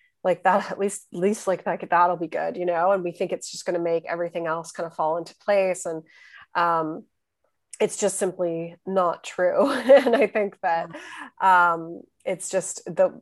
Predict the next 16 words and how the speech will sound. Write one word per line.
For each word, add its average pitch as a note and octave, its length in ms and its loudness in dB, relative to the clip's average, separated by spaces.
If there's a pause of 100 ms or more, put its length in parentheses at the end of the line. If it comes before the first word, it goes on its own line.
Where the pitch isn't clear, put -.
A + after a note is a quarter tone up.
(120)
it, - 280 2
it E3+ 200 4
is F3+ 300 0
just F3 180 -8
one F3+ 100 -2
of E3 60 0
those E3+ 140 -2
things. F#3+ 140 -2
I F3+ 40 2
think F3+ 140 -2
that's F3+ 160 -8
why F3 180 4
when F3 220 -2
the D#3+ 80 -10 (240)
pandemic G3+ 560 0
started, E3 600 -2